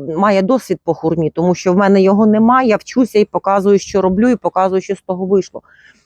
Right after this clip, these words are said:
З цими от роздвоєннями, що з ними робити? Це треба обрізати отак на весну, м, е, цю гілку забрати. Хто може,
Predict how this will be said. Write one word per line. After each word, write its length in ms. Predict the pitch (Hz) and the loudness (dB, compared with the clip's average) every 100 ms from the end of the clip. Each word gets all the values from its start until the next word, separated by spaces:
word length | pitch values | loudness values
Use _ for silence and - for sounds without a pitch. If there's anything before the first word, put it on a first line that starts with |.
| _ _ - | _ _ -20
З 220 | - - | -20 -2
цими 280 | 294 269 240 | 2 4 4
от 240 | 208 214 | 2 0
роздвоєннями, 840 | 190 202 175 220 240 190 165 143 151 | 0 -2 0 2 4 2 0 -6 -8
що 320 | - 240 240 | -4 0 0
з 80 | 202 | 2
ними 300 | 233 226 196 | 2 4 4
робити? 400 | 196 175 160 156 | 2 2 0 -2
Це 140 | - | -6
треба 280 | - 233 226 | -2 0 2
обрізати 540 | 214 190 254 233 220 | 2 2 0 0 -2
отак 460 | 196 202 156 151 - | -4 -2 -2 -2 -2
на 100 | 160 | -8
весну, 500 | 139 156 - 165 147 _ _ _ _ - | -6 -6 -4 -4 -4 _ _ _ _ -6
м, 160 | 170 170 | -2 2
е, 240 | 165 170 | 4 4
цю 240 | 156 233 247 | 2 2 2
гілку 420 | 196 202 - 208 | 4 2 2 0
забрати. 680 | 190 185 180 175 160 160 - _ | 0 -2 0 -2 -2 -6 -10 _
Хто 280 | - - 277 | -20 -2 2
може, 360 | 226 180 170 | 4 2 0